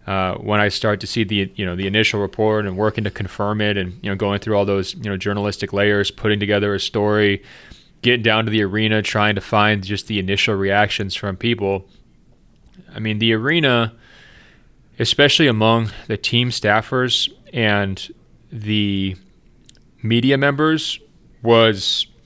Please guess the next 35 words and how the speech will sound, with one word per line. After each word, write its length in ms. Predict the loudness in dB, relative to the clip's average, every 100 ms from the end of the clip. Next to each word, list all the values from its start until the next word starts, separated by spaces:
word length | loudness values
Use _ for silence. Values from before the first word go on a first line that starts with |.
| _ _ _ _ _ _ _ -20 _ 0
basically 500 | 2 2 -2 0 0
a 80 |
wake 320 | 2 2 2 0
or 100 | -8
a 60 |
funeral. 540 | -4 -4 -2 -2 -4 -8 -10
I 60 |
mean, 160 | -4 0
that'd 160 | 2
be 80 | 0
the 140 | 0 0
only 160 | 0
thing 100 | -2
that 120 | -2 -2
I 40 |
could 200 | -4 -6
compare 320 | -8 -2 0
it 80 | 0
to. 180 | -2 -2
I 60 |
saw 240 | -2 0 -2
people 320 | -2 -10 -10
crying 380 | -4 0 0 -4
for 140 | -8
sure, 400 | -6 -2 -2 -2
openly. 480 | -2 -2 -4 -4 -6 -14 -20 -20 -20 _ -4
Uh, 340 | -2 -2 -4 -8
you 100 | -4
know, 100 | -4
players 520 | -2 2 4 2 0
were 80 | -2
having 240 | 0 0
a 40 | 2
hard 200 | 2 2
time, 320 | 2 0